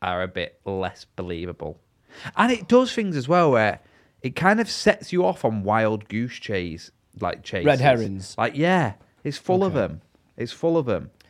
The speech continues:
Speaker 1: that never get answered.
Speaker 2: Well, in the first one,
Speaker 1: Yeah.
Speaker 2: in the first ep that we, that
Speaker 1: Yeah.
Speaker 2: we saw, I saw a, a lot of potential suspects. Towards the end of the ep,
Speaker 1: Yeah.
Speaker 2: it was showing you potential suspects.
Speaker 1: Yes.
Speaker 2: And I
Speaker 1: Uh,
Speaker 2: assumed a few of them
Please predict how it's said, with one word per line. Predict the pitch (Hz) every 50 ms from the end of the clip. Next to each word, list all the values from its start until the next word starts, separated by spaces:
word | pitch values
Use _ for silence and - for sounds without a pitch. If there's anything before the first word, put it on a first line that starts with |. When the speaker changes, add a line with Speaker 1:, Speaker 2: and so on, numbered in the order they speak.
| _ _ _ _
Speaker 1:
that | _ 175 185 170
never | 175 175 170 175
get | 160 170 151 147
answered. | 160 165 147 127 - - 92 78 143
Speaker 2:
Well, | 160 156 156
in | 160 160
the | 156 143
first | - - 170 160 160 151 151 - -
one, | 127 113 104 95 90 95 113 123 - _ _ _ _ _
Speaker 1:
Yeah. | 101 101 92 85 78 82 95 104 - _ _ -
Speaker 2:
in | 147
the | 151 139
first | - 156 147 135 - -
ep | 175 - 131
that | 123 117
we, | 127 123 123 120 113 - -
that | - 120 - -
Speaker 1:
Yeah. | - 107 110 95 117
Speaker 2:
we | 110
saw, | 104 - - 98 82 82 85 107 113 - _ _ _ _ _ -
I | 123 123
saw | 120 - 151 131 127 123
a, | 127 - -
a | 131 127
lot | 131 131 131 123
of | 127 127 -
potential | - 131 - - - 143 131 127 120 - 123 117 113
suspects. | - - - 117 - - - - 104 - - - -
Towards | - - 139 151 151 151 147 143 -
the | 160 151 143
end | 139 139 131
of | 131 120 -
the | 135 127
ep, | 113 92 90 98 - - - _
Speaker 1:
Yeah. | 101 95 87 85 85 87 90 101
Speaker 2:
it | - 117
was | - 131 -
showing | - - 127 123 123 120
you | 117 113
potential | - 113 101 - 113 113 107 - 101 104
suspects. | 101 - 104 98 - - - 85 85 - 117
Speaker 1:
Yes. | 107 104 90 - - -
Speaker 2:
And | 123 123
I | 123 127 131
Speaker 1:
Uh, | 131
Speaker 2:
assumed | 123 127 - - 156 156 156 151 143 135 131 123 - -
a | - 110
few | - - 147 139 135 123
of | 110 107
them | 120 107 95 95 101